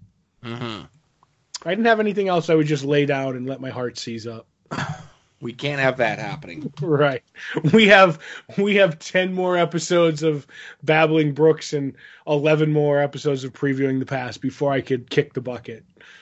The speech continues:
Speaker 1: At least. And then we have next year.
Speaker 2: Yeah. Well, we, we could, we could get away with one year, you know what I'm saying? And then cancel
Speaker 1: Yes.
Speaker 2: it because I was canceled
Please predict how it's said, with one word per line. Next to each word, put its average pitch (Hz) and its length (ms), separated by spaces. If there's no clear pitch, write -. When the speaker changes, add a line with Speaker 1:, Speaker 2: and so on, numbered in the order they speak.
Speaker 1:
At 147 180
least. - 480
And 139 80
then 147 120
we 151 100
have 131 160
next - 360
year. - 240
Speaker 2:
Yeah. 151 200
Well, 139 420
we, 170 320
we 175 220
could, 147 280
we 170 280
could 175 180
get 208 140
away 185 260
with 156 160
one 147 320
year, 110 380
you 135 100
know 139 60
what 147 100
I'm 143 80
saying? 156 360
And 139 80
then 135 120
cancel 147 440
Speaker 1:
Yes. - 40
Speaker 2:
it - 60
because 143 240
I 151 220
was 160 180
canceled 170 640